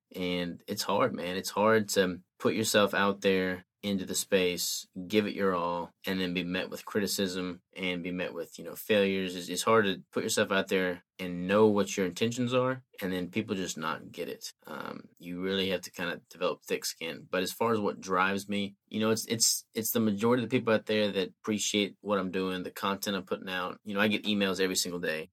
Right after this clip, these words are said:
I get messages every single day. I get D Ms every single day about how something I've said in a podcast, in a YouTube video, something I did for a competition sparked something in them, and that's changed their outlook towards the nutrition, their lifestyle.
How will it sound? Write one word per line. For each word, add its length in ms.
I 80
get 120
messages 420
every 160
single 200
day. 160
I 40
get 160
D 220
Ms 140
every 140
single 240
day 160
about 200
how 200
something 360
I've 120
said 200
in 80
a 40
podcast, 680
in 60
a 40
YouTube 440
video, 600
something 320
I 100
did 580
for 260
a 60
competition 800
sparked 560
something 360
in 120
them, 400
and 120
that's 200
changed 380
their 140
outlook 380
towards 300
the 60
nutrition, 600
their 120
lifestyle. 800